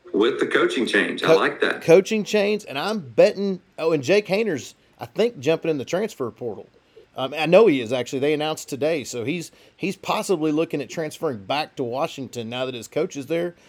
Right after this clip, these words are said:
Speaker 2: So they're gonna use the next two weeks, or the next week, to figure out who their quarterback's gonna be. Uh, whereas you got utep coming in here that's, you know,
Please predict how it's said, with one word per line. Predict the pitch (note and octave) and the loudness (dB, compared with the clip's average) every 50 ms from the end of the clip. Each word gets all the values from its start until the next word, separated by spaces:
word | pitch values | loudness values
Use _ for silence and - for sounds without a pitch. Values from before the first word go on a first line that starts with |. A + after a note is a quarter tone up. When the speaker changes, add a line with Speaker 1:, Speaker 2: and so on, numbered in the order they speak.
| _ _ _ _ - | _ _ _ _ -14
Speaker 2:
So | - - D#3+ C#3+ C#3+ C#3 C#3 B2+ - | -2 2 2 4 6 4 4 2 0
they're | B2 D3 F3 | 2 2 2
gonna | F3 F#3 E3+ E3 | 2 2 -2 -2
use | E3 F3 D#3+ A#2+ | -4 -4 -6 -6
the | C#3 D3 | -4 -4
next | D#3 D#3+ D#3 - - | -4 -4 -4 -6 -8
two | - E3+ D#3+ | -4 -4 -2
weeks, | C3 C#3 D#3+ F3 E3+ - C3+ | 0 0 -2 -2 -4 -10 -10
or | B2 B2 | -8 -6
the | B2 C#3+ | -2 -2
next | D#3+ D3 - - | -2 -2 -4 -6
week, | A2 B2 D3+ F#3 F#3 - - | -4 -2 -2 -2 -4 -8 -12
to | - A#2 | -16 -14
figure | - - D3+ A#2+ C3+ C3 | -6 -6 -4 -4 -4 -6
out | B2 A#2+ | -4 -4
who | D3+ C#3+ | -2 -2
their | C3+ C3+ | -2 -2
quarterback's | - D#3 E3+ E3 D3 C3 - G#2 - - | -2 -2 -2 -2 -4 -8 -10 -12 -14 -14
gonna | - G#2+ G#2 F#2+ | -12 -12 -12 -12
be. | F2+ F2 E2+ - - - _ _ _ _ _ _ _ _ - | -14 -16 -18 -18 -20 -20 _ _ _ _ _ _ _ _ -10
Uh, | - B2+ B2+ B2+ | -8 -6 -4 -4
whereas | B2 C3+ C#3+ C#3+ C#3+ A#2+ C3+ | -2 0 0 0 0 0 0
you | C#3+ | 2
got | E3+ C#3+ B2+ | 2 2 2
utep | C3 E3 F#3 - - G3 E3+ - - - | 0 -8 -8 -2 2 2 2 2 0 -4
coming | E3+ E3 D#3 D#3 D3+ | -4 -2 -2 -2 -2
in | D#3 D3 | -4 -4
here | C#3+ D#3 D3+ D3 D3+ | -4 -4 -2 -4 -4
that's, | C3+ B2+ A2 - - - _ _ _ _ _ _ _ _ _ _ _ _ _ _ - - _ - | -4 -4 -6 -8 -12 -20 _ _ _ _ _ _ _ _ _ _ _ _ _ _ -20 -20 _ -20
you | A2+ - | -18 -18
know, | - | -18